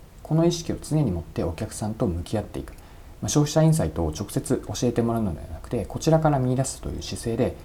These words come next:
インサイトは何かという視点でどんどんどんどん掘り下げていく。この地道な、まあ、泥臭い作業、え、プロセスというのが顧客理解につながります。はい。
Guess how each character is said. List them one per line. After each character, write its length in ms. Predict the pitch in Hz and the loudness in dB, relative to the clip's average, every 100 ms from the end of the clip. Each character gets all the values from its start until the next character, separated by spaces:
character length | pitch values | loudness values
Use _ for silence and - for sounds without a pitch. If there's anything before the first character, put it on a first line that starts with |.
| - | -4
イ 80 | 156 | 0
ン 60 | 170 | 2
サ 120 | 120 | 2
イ 60 | |
ト 100 | 87 | -2
は 80 | 76 | -4
何 200 | 85 95 | -2 -2
か 120 | 85 - - | -2 -8 -4
と 80 | 101 | -2
い 80 | |
う 60 | 104 | -2
視 100 | - | -2
点 160 | 139 147 | 0 0
で 120 | 131 | 0
ど 140 | 107 | 2
ん 80 | 143 | 2
ど 80 | 95 | 2
ん 60 | |
ど 80 | 95 | 2
ん 60 | 87 | 0
ど 80 | 73 | -2
ん 20 | |
掘 120 | - | -6
り 40 | |
下 160 | 95 113 | -4 -4
げ 60 | 90 | -4
て 120 | 78 | -6
い 40 | |
く。 100 | - - - - - - | -12 -16 -18 -18 -18 -4
こ 120 | 160 | 2
の 100 | 165 | 4
地 140 | 110 | 4
道 220 | 135 143 | 2 2
な、 160 | 139 131 - | 0 0 -2
ま 100 | 98 | -4
あ、 40 | |
泥 200 | 104 120 | 0 0
臭 220 | - - | 0 2
い 60 | 139 | 2
作 180 | - 101 | 2 -4
業、 160 | 80 - - - - - - - - | -4 -6 -12 -18 -18 -18 -18 -20 -10
え、 60 | 95 | -6
プ 120 | - | 0
ロ 80 | 123 | 0
セ 140 | 117 | 0
ス 100 | 92 | -4
と 80 | - | -4
い 80 | 80 | -4
う 40 | |
の 80 | 82 | -2
が 200 | 101 92 - | -2 -4 -6
顧 100 | 92 | -8
客 220 | 98 95 | -4 -2
理 80 | 90 | -2
解 200 | - 98 | -4 -4
に 120 | 127 | -4
つ 120 | - | -6
な 60 | 76 | -10
が 100 | 71 | -10
り 80 | |
ま 100 | 69 - | -10 -10
す。 160 | - - - - - - - - - - - - - - - - - - - - | -10 -14 -20 -20 -20 -20 -20 -18 -18 -18 -18 -18 -18 -20 -18 -18 -18 -18 -20 -10
は 120 | - | 0
い。 60 | 127 | 0